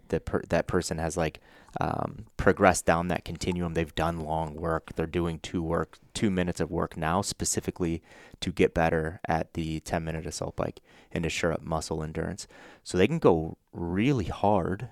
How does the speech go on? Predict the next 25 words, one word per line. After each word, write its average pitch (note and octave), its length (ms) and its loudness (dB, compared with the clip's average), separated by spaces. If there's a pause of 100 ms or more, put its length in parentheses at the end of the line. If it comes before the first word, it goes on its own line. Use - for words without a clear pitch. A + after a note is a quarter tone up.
(140)
<laughs> - 180 -4
aerobically F2 680 2
for - 160 -6
two - 260 -2
minutes, E2 480 -4 (360)
rest F#2 420 4
two, F2+ 400 0 (400)
do F2 100 0
that E2+ 180 4
for F2 140 -6
six, - 580 -2 (680)
rest F#2 320 6
five, E2 440 2 (180)
do G2 100 0
that F2+ 160 4
for F2+ 120 -4
another E2+ 300 -2
six, - 440 -6
rest F#2+ 280 6
five, E2+ 380 4
do F2+ 80 -2
that F2+ 180 4
for F2 140 0
another E2+ 300 -2
six, - 400 -2